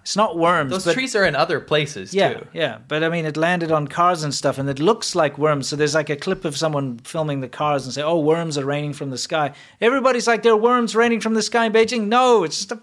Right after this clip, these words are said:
Speaker 1: bloody flower. Don't just retweet stuff.
Speaker 2: Yes, just think about think about your, what you're doing, especially if you have a big audience.
Speaker 1: Yeah.
Speaker 2: Don't, maybe don't
Speaker 1: It's
Speaker 2: show porn, B D S M porn, and say that's a jizz factory from China.
Speaker 1: Yeah, yeah.
Speaker 2: You know what I mean?
Speaker 1: Yeah.
Speaker 2: Like, we're not here to, to, eh, eh, for all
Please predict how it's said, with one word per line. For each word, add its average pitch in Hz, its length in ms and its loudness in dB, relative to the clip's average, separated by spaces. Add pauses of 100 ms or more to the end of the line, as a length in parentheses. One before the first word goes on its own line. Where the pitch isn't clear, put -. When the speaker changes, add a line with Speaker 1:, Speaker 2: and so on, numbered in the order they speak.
(120)
Speaker 1:
bloody 214 320 0
flower. 208 440 0 (460)
Don't 247 260 2
just - 260 -6
retweet 233 460 0
stuff. 123 360 -4
Speaker 2:
Yes, 160 360 -2
just - 260 -8
think 240 200 -2
about 190 300 -4 (220)
think 233 180 -6
about 214 300 -2
your, 151 320 -2
what 156 180 -4
you're 139 120 -6
doing, 135 480 -4
especially 240 300 -2
if 339 60 -6
you 359 60 -2
have 214 60 -8
a - 20 -8
big 208 140 2
audience. 175 520 0
Speaker 1:
Yeah. 196 180 4
Speaker 2:
Don't, 240 280 -4
maybe 269 200 -4
don't 247 220 2
Speaker 1:
It's 220 100 -4
Speaker 2:
show 233 240 4
porn, 208 540 -2
B 202 160 -10
D 202 120 -4
S 196 160 -4
M 202 120 -4
porn, 190 220 -4
and 190 100 -8
say 196 140 -4
that's 185 220 -8
a 185 100 -4
jizz 185 280 -6
factory 185 360 -6
from 190 140 -8
China. 190 420 -6 (100)
Speaker 1:
Yeah, 175 320 -4 (120)
yeah. 160 100 -8
Speaker 2:
You 165 60 -2
know 208 60 0
what 208 140 -2
I - 40 -2
mean? 196 80 -8 (100)
Speaker 1:
Yeah. 143 180 -4
Speaker 2:
Like, 196 180 0
we're 208 120 4
not 208 200 2
here 196 260 2
to, 190 260 -2 (120)
to, 147 260 -6 (200)
eh, 147 180 0 (280)
eh, 131 140 -10
for 127 260 -6
all 147 580 2